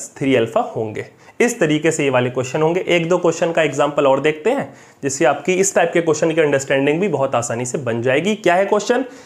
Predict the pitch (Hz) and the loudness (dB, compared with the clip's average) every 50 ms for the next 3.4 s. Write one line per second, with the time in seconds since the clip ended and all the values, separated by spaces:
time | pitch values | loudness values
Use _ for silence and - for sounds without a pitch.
0 | - - - 175 175 175 175 190 180 180 185 190 185 196 202 196 175 180 180 202 | -12 -2 0 0 2 2 2 2 2 4 4 4 4 4 2 4 2 2 2 4
1 | 196 196 202 202 247 269 269 269 - 202 165 147 160 151 160 165 156 - - - | 4 4 4 4 4 2 2 0 0 0 2 2 2 2 2 2 0 -2 0 2
2 | 160 151 151 151 - - 147 139 143 143 139 139 139 139 139 151 156 151 151 147 | 2 2 2 0 0 0 2 4 4 2 2 2 2 4 4 4 2 2 2 2
3 | 160 156 160 180 190 202 233 233 | 4 4 4 4 4 2 0 0